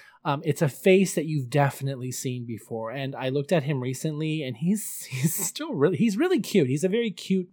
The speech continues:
man. Um, you knew he was a cute kid. He was a cute man. He definitely has that, that face has not changed. Um, and it's, it was such a sad episode, and then it really ended with this kid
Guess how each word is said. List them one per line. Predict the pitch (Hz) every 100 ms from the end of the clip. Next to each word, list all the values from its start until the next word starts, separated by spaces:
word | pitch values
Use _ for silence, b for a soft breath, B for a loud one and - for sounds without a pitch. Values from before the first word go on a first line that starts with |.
| -
man. | 131 120 98 92 117 b b b -
Um, | 139 147
you | 165
knew | 190 294
he | 302
was | 240
a | 208
cute | - 214
kid. | - 185 180
He | 175
was | 151
a | -
cute | - 214 165
man. | 151 139
He | 135
definitely | 151 180 190
has | 160 156
that, | 143 135 _ 123
that | 151 -
face | 190 175
has | - 120
not | 120 95 -
changed. | - 87 69 - - B B B B 156
Um, | 147 156
and | 151 147 139 135
it's, | 180 151 - - - _ _ _ -
it | 180
was | 175
such | - 190 214
a |
sad | - 180 156
episode, | 156 147 165 160
and | 147
then | 139
it | 143
really | 135 151 165
ended | 147 139 139 123
with | 131 123 117 _ - _ _ _ _ 147
this | 135 -
kid | - 135 135 127